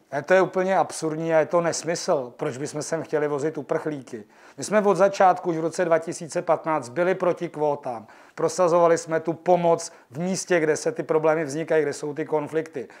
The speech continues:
Prosazujeme společnou obranu evropských hranic, takže tohleto strašení lidí uprchlíkama a spojování s pirátama je laciný a vyvolává to mezi lidma jenom nenávist. Víš, co je drsný?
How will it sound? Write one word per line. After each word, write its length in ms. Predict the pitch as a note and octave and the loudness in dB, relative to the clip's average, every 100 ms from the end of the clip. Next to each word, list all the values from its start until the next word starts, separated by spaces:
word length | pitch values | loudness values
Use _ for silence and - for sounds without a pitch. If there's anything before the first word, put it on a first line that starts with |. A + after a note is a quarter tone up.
| - - - | -20 -20 -14
Prosazujeme 640 | - D3+ F3 E3 E3 E3+ E3+ | -4 0 2 2 2 2 0
společnou 600 | - D#3+ E3 - D#3+ E3+ | -2 2 2 2 -2 0
obranu 400 | D#3 D#3 E3 E3+ | 0 2 2 4
evropských 520 | D#3 D3+ D#3+ - E3+ | 2 2 -2 -2 0
hranic, 400 | D3+ D3+ E3+ C3+ | 2 0 -2 -6
takže 420 | - C3 A#2 D3+ D3 - - _ | -8 -8 -4 -4 -6 -14 -20 _
tohleto 400 | - D#3 F3+ F3+ | -2 2 2 2
strašení 600 | E3 - E3+ - F#3 F3 | -2 2 0 2 -2 -2
lidí 200 | E3+ D#3+ | -2 -4
uprchlíkama 680 | D#3+ D3 F3 E3+ D3 E3+ D#3 | -4 -4 -4 -4 2 2 4
a 60 | C#3 | 0
spojování 580 | - - D3+ D3+ D3+ D#3+ | -2 0 2 2 2 -2
s 60 | |
pirátama 580 | - D3 C#3+ C#3 C#3 C#3 | -6 0 0 0 -4 -2
je 80 | D3 | 0
laciný 640 | D3+ D3 - C#3+ C3+ B2+ - - - - | 0 0 -4 -4 -6 -10 -16 -20 -18 -6
a 60 | |
vyvolává 520 | C3+ D3 D3+ D3 D3 | -2 4 6 6 6
to 120 | C#3+ D3 | 2 -2
mezi 220 | D#3 C#3+ | -4 -4
lidma 240 | C#3+ C#3 | -4 -4
jenom 160 | C#3+ D3 | -4 -4
nenávist. 680 | C#3+ C#3 C#3 B2 A2+ - _ _ - | -4 0 -2 -2 -10 -18 _ _ -8
Víš, 180 | D#3+ | -8
co 140 | - A3+ | 0 4
je 140 | A3+ G3 E3 - - - | 6 6 2 -6 -18 -6
drsný? 560 | D#3+ - F#3+ F#3 E3+ | -4 -4 -4 -4 -6